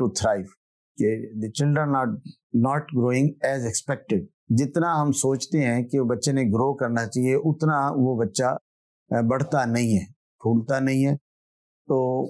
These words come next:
میل نیوٹریشن جو ہے، ویسے تو اس میں دونوں چیزیں شامل ہوتی ہیں، انڈر نیوٹریشن بھی، اوور نیوٹریشن بھی، یعنی کہ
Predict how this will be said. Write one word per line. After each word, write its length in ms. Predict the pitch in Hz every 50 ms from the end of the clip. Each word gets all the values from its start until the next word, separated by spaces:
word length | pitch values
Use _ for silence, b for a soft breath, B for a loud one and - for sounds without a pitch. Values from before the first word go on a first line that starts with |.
| - 143 117 120 120
میل 220 | 127 139 160 170
نیوٹریشن 640 | 170 165 156 165 175 165 160 - 185 180 175 175 -
جو 160 | 139 151 147 127
ہے، 180 | 123 127 147
ویسے 400 | 147 127 117 131 135 - - 165
تو 160 | 160 - 156
اس 220 | 156 151 127 - -
میں 80 | 160
دونوں 300 | 143 113 127 139 147 151
چیزیں 280 | 147 - 147 135 135 131
شامل 360 | - - 123 110 113 117 104
ہوتی 260 | 101 95 95 - 101
ہیں، 80 | 98 - -
انڈر 220 | 123 131 135 156
نیوٹریشن 520 | 151 147 147 139 143 - 143 - - 160 156
بھی، 120 | 151 156
اوور 300 | 160 139 143 139 143 135
نیوٹریشن 500 | 123 117 98 90 104 101 - 107 196 202
بھی، 100 | 190 98 - _ _ -
یعنی 300 | 117 123 127 135 135 123
کہ 260 | - 139 139 131